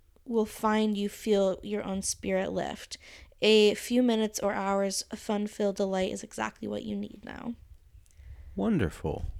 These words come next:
Speaker 1: Yeah, that's actually pretty cool. I've never pulled that card.
Speaker 2: I like it. That's a good card.
Speaker 1: I am
Speaker 2: And I know exactly what it means after now hearing the description.
Speaker 1: Yeah.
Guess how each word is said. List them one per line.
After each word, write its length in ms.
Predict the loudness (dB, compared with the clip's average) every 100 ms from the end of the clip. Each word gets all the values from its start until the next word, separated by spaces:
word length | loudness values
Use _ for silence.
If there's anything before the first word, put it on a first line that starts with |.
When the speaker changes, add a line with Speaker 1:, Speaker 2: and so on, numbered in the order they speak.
| 2
Speaker 1:
Yeah, 200 | 4 6
that's 200 | 4 6
actually 280 | 4 6 6
pretty 220 | 6 8
cool. 100 | 6
I've 60 | 6
never 180 | 4 2
pulled 300 | 2 2 2
that 220 | 0 -2
card. 720 | 0 4 6 6 6 6 4
Speaker 2:
I 40 |
like 160 | 0 -4 -4
it. 160 | -6 -6 -10 -12
That's 160 | -6
a 40 | 2
good 240 | 4 4
card. 420 | 4 2 2 0 -6 -8 -6 -6 -4
Speaker 1:
I 140 | 6 10
am 280 | 12 10 8
Speaker 2:
And 120 | 4
I 60 | 2
know 140 | 4
exactly 380 | 4 6 6 4
what 180 | 4 4
it 140 | 4
means 440 | 4 6 8 6 2
after 280 | 2 2 2
now 200 | 2 4
hearing 280 | 4 2 2
the 60 | 2
description. 680 | 0 -4 -4 -4 -6 -8 -10 4
Speaker 1:
Yeah. 280 | 8 8